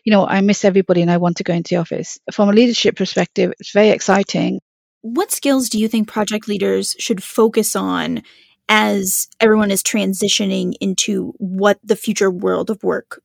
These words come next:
Speaker 2: looks like?
Speaker 1: I think the kind of skills that we need to focus on are communication. It's such a big word that covers so many different areas, but how people talk to each other on a one-to-one compared to how people talk in a video conference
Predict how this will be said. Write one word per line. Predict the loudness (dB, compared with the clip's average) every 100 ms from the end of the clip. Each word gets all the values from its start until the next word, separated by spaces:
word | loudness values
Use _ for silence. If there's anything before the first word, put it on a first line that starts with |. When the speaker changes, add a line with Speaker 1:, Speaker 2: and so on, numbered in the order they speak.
| _
Speaker 2:
looks | -6 -6 -6
like? | -8 -10 -20 _ _ _ _ _ _ _ _ 0
Speaker 1:
I | 0
think | 2 0 0
the |
kind | 0 2 2
of |
skills | 4 2 2 2
that | 0
we | 0
need | -2
to | -4
focus | -4 -4 -4 -8
on | -6 -4
are | -4 -4 -4
communication. | -2 0 0 -2 -2 -2 -2 -4 -6
It's | 0
such | 0 2
a | 0
big | 4 4 6
word | 4 4 2 -2
that | -6
covers | -2 -2 0
so | 4 4
many | 4
different | 0 -2 -2
areas, | 0 0 -2 -4 0
but | 0 0 _ _ -20 _ _ _ _ _ _ _ _ _ _ _ _ _
how | -2 4 4
people | 4 4 4
talk | 4 2 4
to | -2
each | 0
other | -2 0 -2
on | 0 -2
a | 0
one-to-one | 0 -2 -4 -4 -4 -6
compared | 0 0
to | 2
how | -2 -2
people | -2 -6
talk | -4 -4
in | -2
a | -4
video | -4 -4
conference | -4 -8 -8 -10 -10 -14